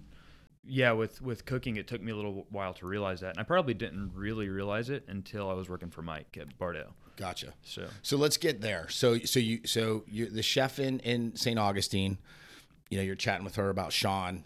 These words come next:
Speaker 1: Yep.
Speaker 2: Obviously, you realize that <laughs> you're obsessed with food
Speaker 1: Right.
Speaker 2: and maybe this is something you can do.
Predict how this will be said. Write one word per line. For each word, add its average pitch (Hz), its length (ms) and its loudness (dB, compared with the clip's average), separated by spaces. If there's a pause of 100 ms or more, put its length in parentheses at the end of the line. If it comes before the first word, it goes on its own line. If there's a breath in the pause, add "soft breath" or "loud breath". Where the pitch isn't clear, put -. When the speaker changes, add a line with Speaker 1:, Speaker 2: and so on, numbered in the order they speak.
(140)
Speaker 1:
Yep. 117 140 0
Speaker 2:
Obviously, 98 380 0
you 92 300 -4
realize 95 400 -2
that 92 100 -4
<laughs> - 0 -
you're 113 180 6
obsessed 110 480 2
with 107 120 -2
food 107 260 2
Speaker 1:
Right. 123 80 6
Speaker 2:
and 113 80 2
maybe 101 200 2
this 95 220 -2
is 95 100 -4
something 92 240 -4
you 87 100 -6
can 87 220 -6
do. 95 380 2